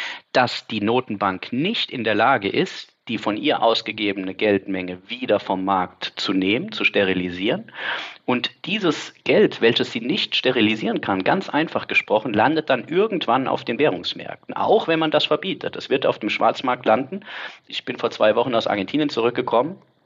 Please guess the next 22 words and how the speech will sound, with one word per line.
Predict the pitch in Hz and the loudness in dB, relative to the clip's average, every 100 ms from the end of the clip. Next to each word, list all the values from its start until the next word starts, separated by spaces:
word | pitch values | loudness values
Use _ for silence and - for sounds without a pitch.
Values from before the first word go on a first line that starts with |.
| _ _ _ _ _ | _ _ _ _ _
äh, | - 113 | 0 0
wo | 101 110 | 2 0
ich | - | 0
ja | 101 | 0
dann | 98 | 2
auch | 95 95 - - - | 2 0 -2 -12 -4
bei | 95 | 0
der | 98 | 0
Zentralbank | - 110 - - 113 123 117 | -2 -6 -2 -2 -2 -2 0
war. | 120 156 - - - - - | 0 0 -6 -8 -6 -8 -10
Und, | - 123 110 - | -4 -4 -4 -2
äh, | 110 - - | 0 0 0
auf | 113 127 | 0 2
meinem | 110 104 | 0 4
Weg | 175 - - | 2 0 -2
dorthin, | - 104 147 175 214 - - - - | 2 2 4 2 0 -6 -8 -10 -8
durch | - 123 - - - | -2 0 0 -2 -6
Florida, | - 107 127 196 160 | -4 -2 0 2 2
durch | 117 | 0
die | - | -2
Einkaufsstraße, | 117 151 - 127 - 107 101 110 | 0 0 0 0 2 2 2 0
steht | - 110 | 0 -2